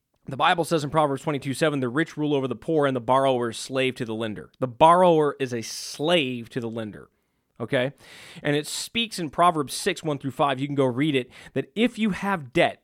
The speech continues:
right, it calls it security, right? If you've, if you're, you're on the hook, you've, you know, had a pledge, you, you need to run. You need to go to the point of exhaustion. Give no rest,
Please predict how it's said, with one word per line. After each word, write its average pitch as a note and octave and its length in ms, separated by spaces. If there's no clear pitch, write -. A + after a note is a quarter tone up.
right, C3 200
it B2+ 60
calls C3+ 240
it - 80
security, C3+ 760
right? C3 240
If C3+ 140
you've, F#3 200
if C#3 140
you're, A3 240
you're G3 240
on A3 180
the D#3 100
hook, A#3 360
you've, F3 220
you E3+ 100
know, C3+ 160
had D#3+ 220
a C3 60
pledge, G#3+ 540
you, F3 160
you F#3+ 260
need A3+ 260
to D3+ 120
run. C3+ 600
You D3+ 100
need F#3+ 120
to D3 60
go D#3 220
to D3+ 120
the C3 100
point F#3+ 480
of C#3+ 140
exhaustion. B2 1200
Give D3 320
no A3+ 1400
rest, E3+ 920